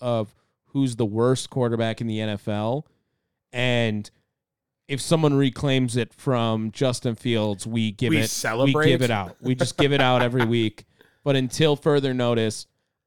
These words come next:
Speaker 1: I think Justin Fields is the worst quarterback in the
Speaker 2: Well,
Speaker 1: N F L.
Speaker 2: I'll tell you who's not. Baker. Baker <laughs> looks fucking good,
Speaker 1: He's
Speaker 2: dude.
Speaker 1: back.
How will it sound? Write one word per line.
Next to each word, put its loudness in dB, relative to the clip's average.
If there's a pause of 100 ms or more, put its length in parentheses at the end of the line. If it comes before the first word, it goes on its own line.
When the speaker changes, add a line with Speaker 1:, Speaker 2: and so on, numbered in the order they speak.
(120)
Speaker 1:
I 0
think -4
Justin -4
Fields -2
is -6
the -4
worst -2
quarterback -4
in -10
the -10
Speaker 2:
Well, -2
Speaker 1:
N -2
F -12
L. 2
Speaker 2:
I'll -4
tell 2
you 4
who's 2
not. -2
Baker. -10
Baker -2
<laughs> -
looks -2
fucking -2
good, -6
Speaker 1:
He's 0
Speaker 2:
dude. -10
Speaker 1:
back. -2